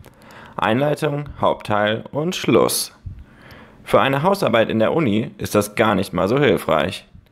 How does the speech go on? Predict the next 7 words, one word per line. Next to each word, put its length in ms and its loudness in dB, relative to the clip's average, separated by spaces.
Doch 160 4
prinzipiell 580 2
ist 160 -2
dieses 240 0
Grundgerüst 600 2
nicht 200 0
verkehrt. 560 0